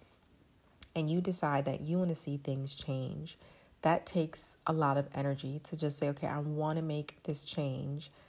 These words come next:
Then there's even more energy that goes into it when you're like, "Okay, how do I create this change? What do I need to put in place or what do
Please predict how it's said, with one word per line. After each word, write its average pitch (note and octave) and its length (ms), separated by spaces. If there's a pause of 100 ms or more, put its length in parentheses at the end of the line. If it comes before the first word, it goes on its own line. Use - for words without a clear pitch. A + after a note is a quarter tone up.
(320)
Then C4 160
there's C#4 180
even F#3+ 260
more F3 440
energy D3+ 400
that D3 180
goes C#3+ 240
into C#3+ 320
it D3 100
when D3 140
you're D3+ 100
like, D3+ 160
"Okay, E3 260
how F#3+ 420
do C4 120
I B3 140
create F3+ 460
this D3 200
change? C#3 400
What E3+ 380 (540)
do - 240
I D#3 180
need F#3 160
to G3 80
put F#3 220
in F3 140
place C#3 460
or E3 80
what D#3 160
do F3 140